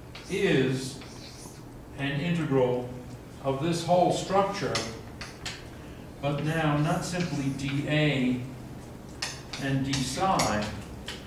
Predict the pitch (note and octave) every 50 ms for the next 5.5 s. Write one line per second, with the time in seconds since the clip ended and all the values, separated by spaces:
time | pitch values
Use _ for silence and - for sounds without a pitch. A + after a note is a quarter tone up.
0 | - - - - - C#3 C3+ D#3 E3 F3 F3 F3 E3+ - D3 C3+ C3 C3 A#2+ -
1 | C3+ C3 - C3+ C3 B2 B2+ B2 - - B2 A#2 A2 G2 F2+ - - - - -
2 | - - - - - - - - - - - - - - - - - - - -
3 | - - - - - - - - C3+ D3+ D3+ D3 C#3+ D3+ D#3+ F#3 G3+ G#3 G#3 G3+
4 | F#3 F3 E3+ E3 E3 E3 D#3 C3+ C#3 D3+ D3 D3+ D3+ D3 D3 - - - F3 F#3+
5 | - - - - A#2+ A#2+ A#2 A#2 A#2 -